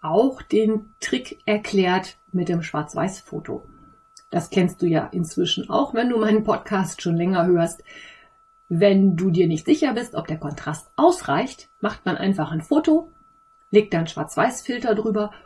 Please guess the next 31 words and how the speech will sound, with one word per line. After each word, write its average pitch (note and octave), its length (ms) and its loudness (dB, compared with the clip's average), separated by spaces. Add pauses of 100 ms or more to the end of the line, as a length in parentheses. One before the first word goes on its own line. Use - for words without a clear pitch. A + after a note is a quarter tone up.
(160)
und A#3 200 0
wenn A#3 140 0
die A3+ 160 -2
Garne G#3 400 0
sich G3 200 -4
dann C4+ 180 4
noch D4+ 200 2
genügend C4 400 6
unterscheiden, G3+ 640 -2
dann A3+ 260 -4
kann G#3 240 -2
man A3 300 -2
die G3 300 0 (200)
für F#3 240 0
so D#3+ 220 0
ein E3 220 -6
Projekt - 640 -6
benutzen. G#3+ 800 -2 (2500)
So, E3+ 420 0 (480)
irgendwie G3 260 6
habe F3 120 0
ich D#3+ 80 0
das D#3 200 -4
Gefühl, E3 320 -4
ich D3+ 280 -6
rase F#3 440 0
gerade F3 440 -4
durch F#3 260 -4
diese F3 280 -4
Episode E3+ 840 -2
durch. D#3+ 420 -2